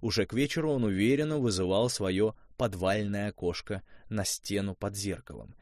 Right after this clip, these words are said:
и из него можно было вдоволь полюбоваться Джавальской степью, правда, только если прилечь на пол.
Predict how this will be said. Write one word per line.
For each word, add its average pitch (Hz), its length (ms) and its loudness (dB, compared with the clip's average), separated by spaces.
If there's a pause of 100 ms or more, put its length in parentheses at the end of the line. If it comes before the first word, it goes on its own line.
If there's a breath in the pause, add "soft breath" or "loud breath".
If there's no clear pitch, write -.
(280 soft breath)
и 113 160 0
из 98 120 0
него 113 240 2
можно 180 320 2
было 160 180 6
вдоволь 135 600 4
полюбоваться 117 640 4
Джавальской 90 640 -4
степью, - 500 -8 (140)
правда, 131 300 0
только 135 280 4
если 127 260 0
прилечь 117 440 -2
на 95 180 -4
пол. - 220 -16